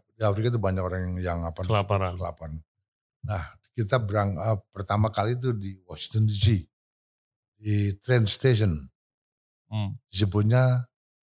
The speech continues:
Speaker 1: Million Dollar Plate.
Speaker 2: Million Dollar Plate.
Speaker 1: Karena apa million dollar? Satu plate itu kita jual seribu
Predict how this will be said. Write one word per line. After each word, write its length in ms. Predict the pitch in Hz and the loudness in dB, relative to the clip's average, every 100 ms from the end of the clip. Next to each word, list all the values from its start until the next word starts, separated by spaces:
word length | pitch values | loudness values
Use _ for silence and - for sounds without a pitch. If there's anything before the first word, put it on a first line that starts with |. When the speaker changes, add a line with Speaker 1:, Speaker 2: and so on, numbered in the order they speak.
| - | -2
Speaker 1:
Million 540 | 101 107 110 110 113 113 | 2 6 6 6 4 4
Dollar 420 | 101 98 101 98 98 | 4 4 4 0 -4
Plate. 420 | - 107 87 - _ _ _ _ 113 | 0 2 0 -4 _ _ _ _ 2
Speaker 2:
Million 420 | 123 135 139 131 | 4 6 6 6
Dollar 380 | 117 107 110 101 | 4 4 4 0
Plate. 400 | - 98 87 - _ | -2 -2 -4 -10 _
Speaker 1:
Karena 300 | - 110 147 | -2 4 4
apa 180 | 127 120 | 4 6
million 220 | 117 107 | 6 6
dollar? 140 | 98 90 | 4 0
Satu 540 | - 101 95 113 104 | 0 0 0 -2 -2
plate 340 | 90 127 123 117 | 0 2 2 2
itu 140 | 143 | 0
kita 300 | 131 107 104 | 0 0 0
jual 480 | 95 - _ 113 120 | -4 -12 _ -2 0
seribu 560 | 113 - 107 107 104 | 2 0 2 4 4